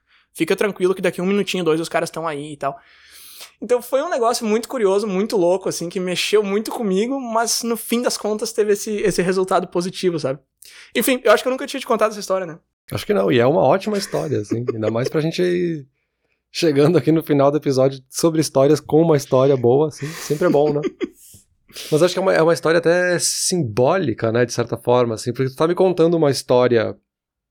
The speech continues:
Speaker 2: que tem aí fortes emoções e vários capítulos envolvidos ali, que daria uma série quase,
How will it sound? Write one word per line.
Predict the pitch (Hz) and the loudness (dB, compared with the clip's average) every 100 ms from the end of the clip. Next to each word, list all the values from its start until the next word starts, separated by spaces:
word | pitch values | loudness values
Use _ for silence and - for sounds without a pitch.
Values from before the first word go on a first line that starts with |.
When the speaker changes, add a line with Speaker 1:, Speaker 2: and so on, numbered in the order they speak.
| _ | _
Speaker 2:
que | 165 | -8
tem | - 151 160 | 2 4 6
aí | 143 | 4
fortes | 135 120 123 127 135 | 2 2 0 2 0
emoções | 123 113 - 120 147 131 107 | 2 0 2 4 4 2 0
e | |
vários | 107 110 123 127 113 - - - | -2 2 4 2 0 -2 -4 -4
capítulos | - 123 - 160 - 135 120 117 | -2 -4 2 0 2 2 2 2
envolvidos | 120 120 120 120 151 127 113 | 0 2 2 2 -2 0 0
ali, | 113 147 | 0 0
que | 147 | 0
daria | 120 123 | 0 2
uma | 139 127 | 2 0
série | - 135 151 123 | 0 2 2 0
quase, | - 127 143 143 | -2 0 0 -4